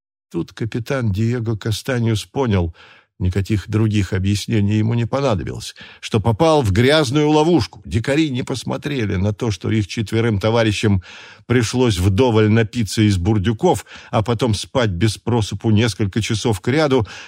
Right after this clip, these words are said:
лишь бы враги последовали их примеру. Он натянул сапоги, схватил оружие, выскочил наружу и вскоре сам убедился в том, что все, начиная с сержанта Фернана Малины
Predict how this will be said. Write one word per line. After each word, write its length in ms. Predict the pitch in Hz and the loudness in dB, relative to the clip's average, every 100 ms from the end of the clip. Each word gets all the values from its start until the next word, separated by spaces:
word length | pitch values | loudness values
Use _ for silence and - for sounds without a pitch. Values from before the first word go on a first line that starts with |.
| - | -4
лишь 260 | 104 135 113 | 0 2 2
бы 180 | 90 123 | 0 2
враги 580 | 101 123 123 120 165 | 2 2 0 0 0
последовали 880 | 107 - 113 - 117 117 107 107 104 | 0 -2 -2 -2 -4 -2 0 0 0
их 380 | 107 - 110 - | -2 -2 -6 -4
примеру. 580 | - 107 95 85 80 117 _ _ _ _ _ _ _ _ - - | -2 2 2 0 -4 -12 _ _ _ _ _ _ _ _ -20 -6
Он 200 | - 139 | 0 2
натянул 400 | 143 139 151 147 | 2 0 2 0
сапоги, 440 | 120 135 139 135 143 | 0 0 0 0 -2
схватил 420 | - 131 120 135 | 0 -2 0 2
оружие, 380 | 131 139 120 131 | 2 0 2 2
выскочил 480 | 135 131 135 127 127 | 2 0 -2 0 2
наружу 440 | 131 139 139 135 | 2 2 2 2
и 40 | 131 | 0
вскоре 380 | - 147 131 | 0 0 0
сам 340 | 120 147 135 113 | 0 0 2 2
убедился 600 | 113 113 113 123 - 110 | 0 -2 -2 -2 -2 -4
в 60 | |
том, 260 | - 147 135 | -2 0 0
что 240 | - 117 | -2 -2
все, 280 | 101 - 143 | -2 0 0
начиная 560 | 107 95 117 117 120 113 | 2 0 0 0 0 0
с 80 | - | -2
сержанта 680 | - 107 92 123 107 117 | -2 0 0 0 0 -2
Фернана 580 | 107 117 110 117 120 110 | -2 0 0 2 2 2
Малины 640 | 113 110 117 147 147 143 | 2 2 2 2 2 0